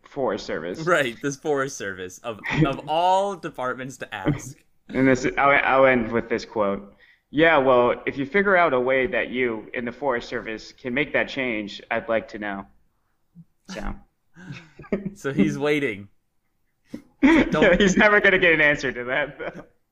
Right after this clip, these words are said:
Speaker 2: He's like, "Please don't hesitate to call me or email me. I'll be eagerly waiting your response."
Speaker 1: Everybody's laughing at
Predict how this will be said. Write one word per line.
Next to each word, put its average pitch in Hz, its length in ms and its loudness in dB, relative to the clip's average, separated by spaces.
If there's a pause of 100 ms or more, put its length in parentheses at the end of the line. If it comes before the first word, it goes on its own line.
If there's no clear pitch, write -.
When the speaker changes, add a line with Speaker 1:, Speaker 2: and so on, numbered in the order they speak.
(280)
Speaker 2:
He's 165 160 -10
like, 151 240 -2 (340)
"Please 143 300 -6
don't 147 180 -4
hesitate 139 380 -6
to 127 80 -10
call 135 360 -6
me 139 420 -10 (560)
or 110 200 -6
email 120 400 -8
me. 92 380 -12 (1000)
I'll 117 120 -4
be 113 220 -8 (300)
eagerly 131 440 -4
waiting 101 340 -8
your 98 120 -10
response." 92 760 -14 (540)
Speaker 1:
Everybody's 151 460 -2
laughing 104 560 -6
at 107 180 -6